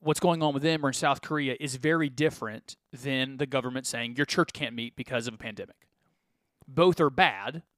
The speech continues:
but of course, there's another intensity to what, what is, uh, the word I don't wanna use yet. I don't wanna use persecution. I just wanna call us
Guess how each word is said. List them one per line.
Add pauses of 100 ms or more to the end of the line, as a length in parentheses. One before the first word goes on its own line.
(280)
but
of
course, (580)
there's
another
intensity (460)
to (540)
what,
what
is,
uh,
the
word
I
don't
wanna
use
yet.
I
don't
wanna
use
persecution.
I
just
wanna
call
us